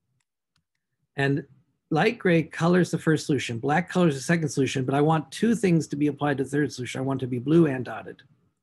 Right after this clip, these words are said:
And that should give us the effect we want. That is the effect I wanted.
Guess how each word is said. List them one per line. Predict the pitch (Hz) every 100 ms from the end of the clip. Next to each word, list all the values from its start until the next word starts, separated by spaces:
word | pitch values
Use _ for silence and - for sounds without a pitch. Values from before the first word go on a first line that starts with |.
| _ _ _ _ _ _ _ _ -
And | 123 123
that | 147 156
should | - - 160 143 139
give | 147 139
us | 135
the | - 120
effect | - 131 -
we | 127
want. | 120 107 - - _ _ _ _ _ _ _ _ -
That | 147 139 139
is | 135 113
the | 127
effect | 120 113 -
I | -
wanted. | 120 - - - -